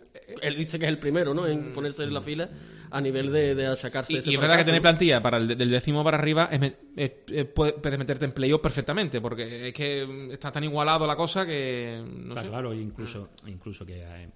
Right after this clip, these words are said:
Speaker 3: esto acaba de empezar. El año pasado, a falta de diez partidos, estamos metidos en playoff.
Speaker 2: Sí.
Speaker 3: ¿Eh? Y después, y después, <laughs> si dura un poco más la temporada, lo mismo estuvimos rozando la tragedia,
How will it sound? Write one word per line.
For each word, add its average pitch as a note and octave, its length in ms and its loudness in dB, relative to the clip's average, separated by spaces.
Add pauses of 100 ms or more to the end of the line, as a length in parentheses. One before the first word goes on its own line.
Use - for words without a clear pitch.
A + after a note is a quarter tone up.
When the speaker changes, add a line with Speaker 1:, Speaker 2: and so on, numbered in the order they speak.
(140)
Speaker 3:
esto - 160 -14
acaba A2 220 -6
de A2+ 40 -4
empezar. A2 480 -6
El G#2+ 120 -6
año A2+ 180 -4
pasado, A#2+ 440 -4
a A#2 60 -2
falta A#2+ 300 -6
de A#2+ 60 -4
diez A#2+ 120 -4
partidos, B2+ 540 -6
estamos C3+ 320 -8
metidos G#2 320 -6
en F#2 80 -8
playoff. F#2+ 400 -6
Speaker 2:
Sí. B2+ 100 -6
Speaker 3:
¿Eh? C3+ 200 -2 (560)
Y G2+ 420 -4
después, A2 640 -4
y G#2 60 -6
después, G2 460 -8 (180)
<laughs> - 280 -20
si - 160 -6
dura A2+ 160 -2
un B2 100 -2
poco B2 160 0
más B2 120 -2
la B2 120 -2
temporada, A#2 460 -6
lo B2+ 140 -8
mismo A2 1120 -6
estuvimos A2 400 -2
rozando A#2+ 340 0
la A#2 120 0
tragedia, G2 500 -6